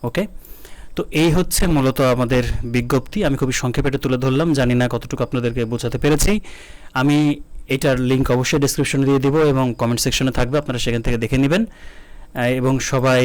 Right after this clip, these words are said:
আহ, বিসিএস জন্য এখন থেকে পড়াশোনা শুরু করে দিন, ভালোভাবে প্রিপারেশন নিন, আশা করা যায় ভালো কিছু সামনে অপেক্ষা করছে। So, ধন্যবাদ, দেখা হবে অন্য কোনো ভিডিওতে। আল্লাহ হাফিজ।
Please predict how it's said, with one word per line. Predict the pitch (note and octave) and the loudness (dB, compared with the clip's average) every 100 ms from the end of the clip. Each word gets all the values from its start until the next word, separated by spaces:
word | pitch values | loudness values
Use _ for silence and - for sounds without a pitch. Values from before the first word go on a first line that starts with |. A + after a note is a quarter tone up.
| B2+ | 2
আহ, | A#2+ A2+ A2 | -2 -2 -2
বিসিএস | B2 C#3 B2 | -2 -4 -2
জন্য | B2 B2 | 0 0
এখন | A#2 | -2
থেকে | A#2 C3 | -4 -2
পড়াশোনা | A2+ A#2 C3+ | -2 0 -2
শুরু | A#2+ B2+ | -2 -4
করে | B2 B2 | -2 -2
দিন, | C#3+ F#3 | -2 -4
ভালোভাবে | B2 A#2 A#2 | -4 -4 -4
প্রিপারেশন | A#2+ B2 A#2+ C#3 | -4 -2 -2 -2
নিন, | F3 G3+ | -2 -2
আশা | B2 - | -6 -6
করা | A2+ A2 | -4 -4
যায় | G#2+ G#2 G#2 - - - - | -2 -4 -6 -14 -14 -14 -6
ভালো | A2+ A2 | -2 0
কিছু | A2+ A2+ | -2 -2
সামনে | A#2+ B2 | 0 0
অপেক্ষা | A#2 A#2+ A2+ | 0 -2 -2
করছে। | A#2+ - F3 - - - | -4 -2 -2 -4 -16 -10
So, | - C3+ | -4 -4
ধন্যবাদ, | A2+ C3+ D3 D#3 D#3 D3+ - - - - | -2 0 2 4 2 -2 -10 -12 -18 -12
দেখা | A#2 A2+ A#2 | -2 -2 0
হবে | A2+ A#2 | 0 0
অন্য | A2 | 0
কোনো | A#2+ A2+ | 0 -2
ভিডিওতে। | G#2+ A2 F#2+ F#2+ - - | -2 -4 -4 -6 -8 -6
আল্লাহ | A#2+ G#2+ | -4 -2
হাফিজ। | G2+ - | -4 -10